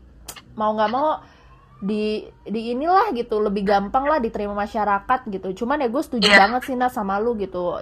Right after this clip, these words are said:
Speaker 1: Ya,
Speaker 2: Yang mana nih?
Speaker 1: yang ini, yang buat orang nggak punya privilege, ya jangan juga dijadiin ajang kayak buat, ya, nyinyirin nggak apa-apa lah ya,
Speaker 2: Pembelaan
Speaker 1: for
Speaker 2: diri
Speaker 1: fun.
Speaker 2: gitu ya.
Speaker 1: Cuman kalau kayak
Speaker 2: Uh-uh.
Speaker 1: sampai dibawa ke hati, sampai kayak,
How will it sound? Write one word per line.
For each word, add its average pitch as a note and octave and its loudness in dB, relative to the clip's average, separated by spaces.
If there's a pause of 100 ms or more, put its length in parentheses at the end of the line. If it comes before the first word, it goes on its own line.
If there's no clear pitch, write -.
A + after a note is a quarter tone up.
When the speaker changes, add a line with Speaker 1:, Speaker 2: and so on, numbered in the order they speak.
Speaker 1:
Ya, E3+ 2
Speaker 2:
Yang G3 6
mana G3 10
nih? F#3+ 0 (480)
Speaker 1:
yang F#3+ 0
ini, D4 -2
yang A#3 0
buat G3 4
orang G3+ 6
nggak F#3+ 0
punya G3+ -4
privilege, G3 -4
ya F3+ 0
jangan F#3 0
juga G3 4
dijadiin F#3 2
ajang F#3+ 0
kayak F3+ 4 (300)
buat, F#3 2 (220)
ya, F#3+ 0
nyinyirin A3 4
nggak A3+ 8
apa-apa G#3+ 8
lah A#3 12
ya, G#3 10
Speaker 2:
Pembelaan G3+ 10
Speaker 1:
for F#3+ 6
Speaker 2:
diri A3 2
Speaker 1:
fun. G3+ 8
Speaker 2:
gitu G#3 0
ya. - -4
Speaker 1:
Cuman A3+ 0
kalau G3 6
kayak F#3+ 0
Speaker 2:
Uh-uh. G3+ 6
Speaker 1:
sampai G3+ 4
dibawa G3 6
ke A3 -4
hati, G#3 -4
sampai G3+ -2
kayak, F#3+ 2